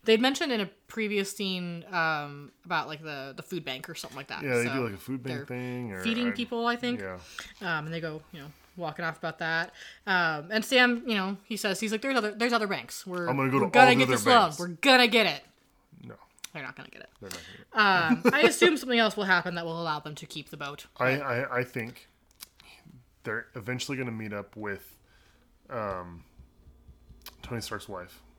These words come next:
Speaker 1: Mm-hmm.
Speaker 2: And she's gonna give them a bunch of money.
Speaker 1: I would not be surprised.
Speaker 2: Or she's gonna set up a fund or something.
Speaker 1: <laughs> I think we'll find out.
Speaker 2: Yeah, yeah. Uh, what's next? Oh, and they're at home.
Speaker 1: Yeah, he's working on the boat,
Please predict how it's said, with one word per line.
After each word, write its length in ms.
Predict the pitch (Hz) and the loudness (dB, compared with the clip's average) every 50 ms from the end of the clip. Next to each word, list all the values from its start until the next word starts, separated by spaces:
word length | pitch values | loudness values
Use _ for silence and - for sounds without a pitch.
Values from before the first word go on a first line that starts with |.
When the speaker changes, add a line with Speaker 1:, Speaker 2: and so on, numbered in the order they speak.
| - 208 | -10 -8
Speaker 1:
Mm-hmm. 240 | 202 190 190 170 170 165 _ _ _ _ _ _ _ _ - | -6 -6 -6 -8 -10 -14 _ _ _ _ _ _ _ _ -10
Speaker 2:
And 140 | - 104 104 - | -8 -6 -6 -6
she's 200 | - 123 104 - | -6 -6 -8 -8
gonna 140 | 107 95 | -10 -10
give 100 | 92 90 | -10 -12
them 120 | 85 85 85 | -14 -16 -18
a 60 | 85 | -18
bunch 180 | 87 87 82 - | -18 -18 -20 -20
of 60 | - | -20
money. 220 | - - - - - - - - - - _ _ _ _ _ _ _ _ _ _ _ | -20 -20 -20 -20 -20 -16 -14 -14 -14 -14 _ _ _ _ _ _ _ _ _ _ _
Speaker 1:
I 40 | 175 | -16
would 60 | 165 | -14
not 100 | 160 139 | -14 -14
be 60 | - 143 | -14 -16
surprised. 240 | - - - 120 | -18 -12 -10 -8
Speaker 2:
Or 80 | 113 - | -6 -6
she's 120 | - 107 | -6 -8
gonna 140 | 107 123 110 95 | -8 -8 -8 -8
set 160 | - - 107 | -8 -8 -10
up 80 | 92 | -10
a 20 | 92 | -12
fund 400 | - - - 95 85 85 82 - | -16 -18 -16 -16 -16 -18 -20 -20
or 80 | - 95 | -20 -18
something. 400 | - - 208 - - - 247 - - | -16 -14 -14 -12 -8 -8 -8 -8 -8
Speaker 1:
<laughs> 40 | |
I 40 | 254 247 - - 262 - - 269 - - - - - - - - - _ | -10 -10 -10 -12 -14 -14 -14 -18 -18 -18 -20 -20 -20 -18 -20 -20 -18 _
think 100 | 190 170 | -16 -14
we'll 60 | 151 143 | -14 -14
find 180 | - 160 156 156 | -14 -14 -12 -14
out. 100 | 160 - _ _ _ _ _ - _ _ | -14 -18 _ _ _ _ _ -20 _ _
Speaker 2:
Yeah, 100 | 107 92 85 78 - _ _ _ | -16 -16 -14 -16 -20 _ _ _
yeah. 720 | 107 - _ _ - - - - - - - - - - 131 | -20 -20 _ _ -20 -20 -20 -20 -20 -20 -20 -14 -8 -2 0
Uh, 840 | 123 117 113 110 110 107 107 107 107 107 110 113 117 120 123 - - - - - - - - - - - _ - 147 156 | 0 0 0 0 0 -2 -2 -2 -4 -4 -6 -6 -8 -10 -12 -16 -16 -20 -20 -20 -20 -20 -20 -20 -20 -20 _ -20 -20 -16
what's 200 | 156 143 120 - | -14 -14 -12 -12
next? 300 | 120 104 101 - - - 160 | -14 -14 -14 -16 -10 0 4
Oh, 220 | 151 143 123 113 | 4 4 4 2
and 340 | 120 127 131 127 123 117 104 | -2 -4 -4 -4 -6 -6 -2
they're 200 | 123 120 120 117 107 | 0 2 2 2 0
at 60 | 92 | -2
home. 240 | 101 113 98 92 92 - _ _ - - - - | -6 -8 -8 -8 -10 -16 _ _ -16 -16 -8 -2
Speaker 1:
Yeah, 160 | 240 233 226 | 2 2 2
he's 320 | 214 233 233 233 226 202 | 2 2 0 -2 -2 -4
working 300 | 214 220 226 220 - 233 | -4 -4 -4 -4 -2 -2
on 80 | 214 208 | -2 -2
the 60 | 202 | -2
boat, 240 | 175 160 160 180 - | -4 -6 -8 -8 -12